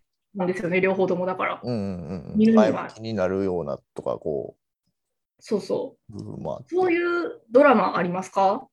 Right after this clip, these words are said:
Speaker 2: そういうドラマですか？
Speaker 1: <laughs> 君の方が見てるだろ、ドラマ。
Speaker 2: いや、最近やからな、見てんの。
Speaker 1: 元気が出るドラマ。
Speaker 2: 元気が出るドラマ。
Speaker 1: うん。
Speaker 2: いや、僕はずっとマイボスマイヒーローが大好きですよ。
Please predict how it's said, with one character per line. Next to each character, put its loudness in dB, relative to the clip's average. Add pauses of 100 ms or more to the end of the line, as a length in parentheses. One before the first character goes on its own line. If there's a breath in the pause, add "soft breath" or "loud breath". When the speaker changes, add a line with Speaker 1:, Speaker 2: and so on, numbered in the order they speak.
(180)
Speaker 2:
そ 4
う 8
い 10
う 8
ド 4
ラ 8
マ -2
で -6
す -10
か？ 0
Speaker 1:
<laughs> 0 (1400 loud breath)
君 2
の 6
方 6
が 6
見 6
て 2
る 4
だ 4
ろ、 0
ド 0
ラ -2
マ。 -12 (260)
Speaker 2:
い 0
や、 6
最 2
近 -8
や 2
か 2
ら 4
な、 0
見 -8
て -10
ん -8
の。 -12 (760)
Speaker 1:
元 0
気 -2
が 2
出 2
る 6
ド 4
ラ 2
マ。 -8 (240)
Speaker 2:
元 6
気 -2
が 6
出 0
る -2
ド 2
ラ 4
マ。 -10 (680)
Speaker 1:
う -8
ん。 -4
Speaker 2:
い -8 (240)
や、 0
僕 2
は 6
ず 0
っ -6
と 2
マ 6
イ 6
ボ 0
ス -4
マ 4
イ 0
ヒ 2
ー 2
ロ 0
ー 2
が 0
大 -2
好 -12
き -14
で -16
す -12
よ。 -6